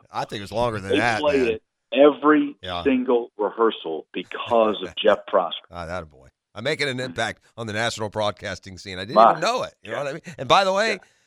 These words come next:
Speaker 1: and I hate to, I won't use this as an outright indicator of your age,
Speaker 2: Uh-huh.
Speaker 1: um, but it's a lot longer than ten years ago, friend. <laughs> Maybe when they heard it, but we've been doing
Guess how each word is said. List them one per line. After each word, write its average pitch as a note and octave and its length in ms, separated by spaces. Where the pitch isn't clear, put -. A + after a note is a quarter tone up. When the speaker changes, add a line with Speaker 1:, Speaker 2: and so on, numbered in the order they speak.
Speaker 1:
and C#3 100
I D3 140
hate D#3+ 160
to, C#3+ 180
I C#3 80
won't C#3+ 260
use C#3+ 200
this C3+ 200
as A#2+ 200
an A#2 80
outright B2 340
indicator B2+ 500
of G2+ 100
your G2+ 180
age, D#3 480
Speaker 2:
Uh-huh. - 240
Speaker 1:
um, G2 420
but A2 80
it's G#2 100
a G2+ 60
lot A2 240
longer A#2 200
than G#2+ 120
ten A2 220
years A2 200
ago, F2+ 220
friend. F2 260
<laughs> - 240
Maybe G3+ 300
when F3+ 160
they F#3+ 180
heard C3+ 220
it, A#2 80
but B2 80
we've F#3 160
been F3+ 160
doing D#3+ 260